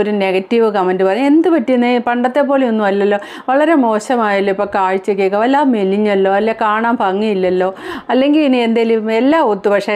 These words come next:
ഹെയർ സ്റ്റൈൽ കൊണ്ട് പോയി കേട്ടോ, അത് മോശമായിപ്പോയി." ഇങ്ങനെയൊക്കെയുള്ള കുറേ കമന്റുകൾ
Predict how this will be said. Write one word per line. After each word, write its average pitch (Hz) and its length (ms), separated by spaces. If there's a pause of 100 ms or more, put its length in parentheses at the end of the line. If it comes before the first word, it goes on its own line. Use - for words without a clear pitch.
ഹെയർ 202 280
സ്റ്റൈൽ 285 320
കൊണ്ട് 208 260
പോയി 180 220
കേട്ടോ, 170 240
അത് 208 180
മോശമായിപ്പോയി." 175 580
ഇങ്ങനെയൊക്കെയുള്ള 220 600 (120)
കുറേ 196 240 (200)
കമന്റുകൾ 190 380